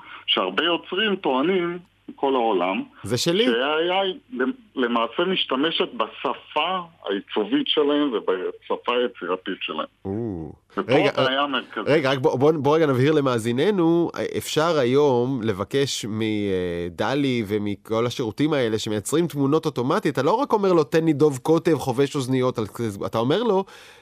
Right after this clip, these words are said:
Speaker 2: "תן לי דוב קוטב חובש אוזניות בסגנון ואן גוך, או בסגנון, אה, סייבר פאנק, או בסגנון", כל מיני סגנונות ש-, שאנשים יצרו אותם בסוף מתישהו, ואז הם אומרים, "רגע, רגע, אבל הסגנון הזה שלי."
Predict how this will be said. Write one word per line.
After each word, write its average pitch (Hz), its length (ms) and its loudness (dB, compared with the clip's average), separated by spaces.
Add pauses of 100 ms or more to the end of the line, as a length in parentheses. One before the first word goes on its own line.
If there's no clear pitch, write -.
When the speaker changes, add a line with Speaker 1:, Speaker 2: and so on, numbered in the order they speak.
(140)
Speaker 2:
"תן 180 160 0
לי 220 80 2
דוב 185 180 2
קוטב 190 220 0
חובש 180 240 -4
אוזניות 185 340 2
בסגנון 175 560 0 (280)
ואן 170 240 0
גוך, 220 300 4
או 156 220 4
בסגנון, 165 800 2
אה, 160 260 4
סייבר 214 380 2
פאנק, 113 360 -2
או 139 120 2
בסגנון", 170 540 0 (100)
כל - 120 0
מיני 196 120 4
סגנונות 143 460 0
ש-, - 140 -2
שאנשים 120 400 -2
יצרו 226 360 2
אותם 113 320 0
בסוף 107 340 -2
מתישהו, 107 600 -2 (840)
ואז 127 240 -2
הם 170 60 0
אומרים, 160 360 2
"רגע, 185 200 0
רגע, 160 180 0
אבל 101 160 -2
הסגנון 123 300 -4
הזה 156 160 -4
שלי." 73 240 -10